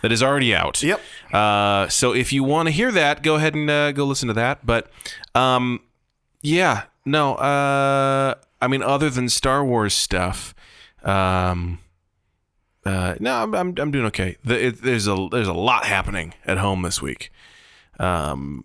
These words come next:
Speaker 2: Oh, yeah?
Speaker 1: the, uh, the whole fam is sick.
Speaker 2: Except for you.
Speaker 1: Um, except for me. I was a little bit sick, and then I'm, I'm fine.
Speaker 2: So it's like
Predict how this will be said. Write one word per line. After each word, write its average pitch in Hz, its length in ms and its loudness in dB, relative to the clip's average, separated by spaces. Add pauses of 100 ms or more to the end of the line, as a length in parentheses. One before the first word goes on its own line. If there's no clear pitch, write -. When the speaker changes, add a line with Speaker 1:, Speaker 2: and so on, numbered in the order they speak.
(120)
Speaker 2:
Oh, 143 140 0
yeah? 156 220 -2 (100)
Speaker 1:
the, 95 360 0
uh, 85 560 -2
the 87 100 -2
whole 170 120 2
fam 101 280 -2
is - 80 -2
sick. - 380 -4 (240)
Speaker 2:
Except 160 280 -4
for 214 80 -2
you. 165 220 -2 (100)
Speaker 1:
Um, 92 320 0
except 110 300 0
for 156 100 -2
me. 104 280 -2
I 117 100 4
was 175 460 0
a 127 80 0
little 294 240 -2
bit - 140 -2
sick, 98 280 -2
and 104 140 0
then 101 120 0
I'm, 95 320 -2
I'm 92 200 -2
fine. 135 380 -6
Speaker 2:
So 160 140 -2
it's 151 120 -4
like 143 200 0